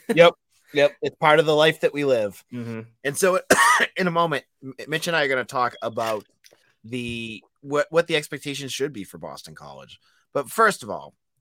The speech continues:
Speaker 2: let me tell you about Prize Picks. Prize Picks is the most fun I've had, winning up to twenty-five times my money this football season, and now I can play during basketball season too.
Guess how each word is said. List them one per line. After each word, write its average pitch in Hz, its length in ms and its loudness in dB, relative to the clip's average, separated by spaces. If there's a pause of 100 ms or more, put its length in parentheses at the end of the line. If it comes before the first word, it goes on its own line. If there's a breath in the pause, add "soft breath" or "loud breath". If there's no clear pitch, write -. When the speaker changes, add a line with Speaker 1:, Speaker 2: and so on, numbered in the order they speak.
(260)
Speaker 2:
let 151 160 -6
me 220 100 -8
tell 175 200 0
you 143 120 0
about 113 220 -2
Prize 80 260 -12
Picks. - 240 -20
Prize 160 260 2
Picks - 240 -8
is 147 60 -14
the 120 60 -14
most 117 240 -8
fun 151 180 -6
I've 123 120 -6
had, 101 240 -8
winning 101 240 -10
up 95 100 -12
to - 100 -20
twenty-five 127 440 -6
times 107 240 -8
my 110 100 -8
money 82 340 -12 (260 soft breath)
this 135 140 -6
football 131 400 0
season, 95 400 -12
and 95 100 -12
now 113 280 -4
I 165 220 4
can 147 160 -10
play 104 220 -4
during 101 220 -6
basketball 123 520 -4
season 101 340 -14
too. - 280 -10